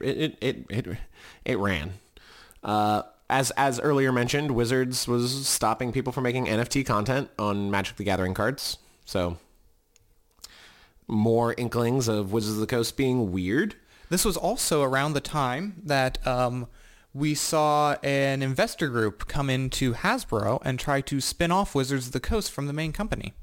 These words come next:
Speaker 1: Yeah. Oh my gosh, that's right.
Speaker 2: Altifox.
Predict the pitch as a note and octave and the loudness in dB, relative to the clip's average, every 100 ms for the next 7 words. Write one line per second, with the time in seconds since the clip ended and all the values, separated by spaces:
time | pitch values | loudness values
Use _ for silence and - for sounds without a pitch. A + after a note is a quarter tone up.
0 | - - D#3 G#3 C3+ E2+ - - - - | -20 -8 0 4 4 0 -6 -20 -20 -6
1 | G#3 A3 C3 F3+ A3+ D3 - B2 - G3 | -2 -2 -2 -2 0 -2 -6 -8 -6 -2
2 | C4 G#3+ G2+ C3+ C#3 D#3 A#2 G#2 - - | 2 2 0 -2 -2 -2 0 0 -2 -4
3 | - | -4